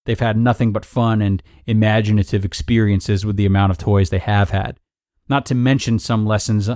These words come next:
about, uh, not comparing oneself and maintaining gratitude could help a lot in that department too. And now, folks, it is that sad time where we wrap up the episode for today. I thank you so much for being here and listening through the end.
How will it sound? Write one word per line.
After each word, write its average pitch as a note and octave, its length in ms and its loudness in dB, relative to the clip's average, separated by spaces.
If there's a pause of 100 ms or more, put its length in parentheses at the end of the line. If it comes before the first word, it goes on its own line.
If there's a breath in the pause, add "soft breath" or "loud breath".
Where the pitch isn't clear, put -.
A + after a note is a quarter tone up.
(300 soft breath)
about, G#2+ 320 0
uh, G2 220 0
not A2 300 0
comparing G#2 460 -2
oneself G2 540 -6
and A2 140 -2
maintaining G#2 480 0
gratitude G2+ 580 -4
could G2+ 140 -2
help G#2 260 -2 (320)
a - 60 -4
lot G2 240 4
in F#2 80 4
that F2+ 220 2
department - 480 -8
too. - 240 -12 (680)
And F#3 120 -4
now, D3 160 2
folks, B2 420 0
it D#3+ 140 -6
is A2+ 100 -4
that A2+ 260 -2
sad G#2+ 360 -4
time G#2 340 -4
where G#2+ 160 -2
we G2+ 140 0
wrap G2+ 340 0
up G2+ 160 -2
the G2+ 140 -2
episode G2 480 -2
for G2+ 180 -4
today. F#2+ 380 -4 (420)
I B2 80 -4
thank A#2 180 -2
you A2 80 -4
so C3 220 2
much A#2 180 0
for A#2+ 120 -4
being A2 260 0
here A2 220 -2
and A2 140 -4
listening A2 360 -2
through A2 200 -4
the G#2 120 -2
end. G#2 300 -2